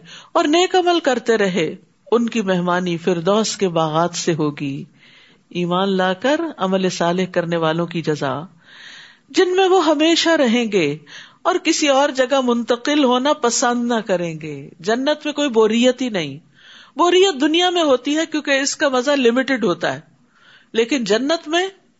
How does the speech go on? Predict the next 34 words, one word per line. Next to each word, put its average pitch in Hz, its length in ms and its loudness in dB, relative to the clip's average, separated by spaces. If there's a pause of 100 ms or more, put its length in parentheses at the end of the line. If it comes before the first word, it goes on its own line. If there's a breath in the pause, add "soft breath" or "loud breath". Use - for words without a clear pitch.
(380)
جنت 240 420 -2
میں 269 120 -2
لوگوں 247 260 0
کا 285 120 -4
اتنا 285 500 0
دل 294 160 2
لگے 208 300 -2
گا 254 240 -2 (400 loud breath)
کہ 262 100 -4
وہ 269 140 0
وہاں 254 260 0
سے 339 140 -4
ہلنا 262 420 0
بھی 349 140 0
نہیں 359 160 0
چاہیں 226 360 -2
گے۔ 170 100 -2
لوگ 208 180 0
کہتے 247 260 -4
ہیں 339 60 -6
نا، 392 80 -4 (340 loud breath)
اگر 277 200 0
ہمیشہ 262 360 -2
ہمیشہ 262 380 0
رہنا 254 320 -2
تو 269 100 -10
پھر 254 100 -2
تھک 254 260 -4
نہیں 339 140 -4
جائیں 294 300 -4
گے، 254 60 -8
بور 226 220 0
نہیں؟ 302 160 -8 (440 soft breath)
نہیں، 262 460 -8